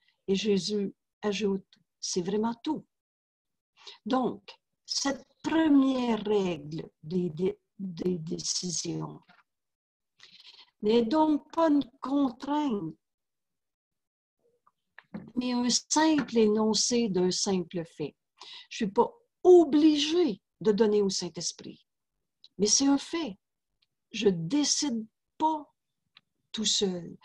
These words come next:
Tu ne prendras pas de décision par toi-même, quoi que tu décides. Car ces décisions,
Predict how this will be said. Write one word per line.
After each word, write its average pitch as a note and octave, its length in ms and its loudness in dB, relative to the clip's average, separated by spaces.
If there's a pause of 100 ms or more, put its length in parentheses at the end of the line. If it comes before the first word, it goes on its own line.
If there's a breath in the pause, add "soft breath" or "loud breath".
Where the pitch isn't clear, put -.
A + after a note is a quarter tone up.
(240 loud breath)
Tu - 160 -2
ne A#3 140 4
prendras C#4+ 760 2
pas C4+ 340 -4
de G3+ 160 4
décision B3 800 -2
par G3 320 -6
toi-même, C4 600 -4 (200)
quoi - 320 -2
que - 160 -4
tu A3+ 260 -4
décides. F#3 680 -4 (640 loud breath)
Car A3 160 0
ces D#4 200 2
décisions, A#3+ 720 2